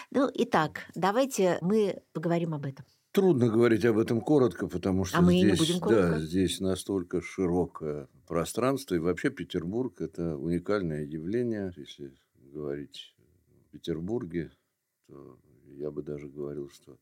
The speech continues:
Speaker 2: не просто малая родина, а это просто вот некий отдельный феномен в мировой культуре. И для меня там, так сказать, есть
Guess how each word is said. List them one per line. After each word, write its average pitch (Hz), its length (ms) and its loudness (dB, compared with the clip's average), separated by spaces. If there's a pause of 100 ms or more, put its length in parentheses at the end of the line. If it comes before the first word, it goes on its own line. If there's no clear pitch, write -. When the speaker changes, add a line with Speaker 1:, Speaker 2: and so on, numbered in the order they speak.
Speaker 2:
не 82 80 -4
просто 95 320 -2
малая 80 360 0
родина, 67 520 -8
а 73 80 -10
это 92 180 -8
просто 104 400 -14
вот 71 160 -18
некий 85 320 -4
отдельный 73 800 -8
феномен 76 640 -8 (100)
в 71 100 -20
мировой 71 380 -10
культуре. 98 600 -10 (100)
И 52 140 -20
для 71 180 -16
меня 76 340 -12
там, 69 120 -20 (340)
так - 100 -20 (320)
сказать, - 300 -20
есть - 400 -10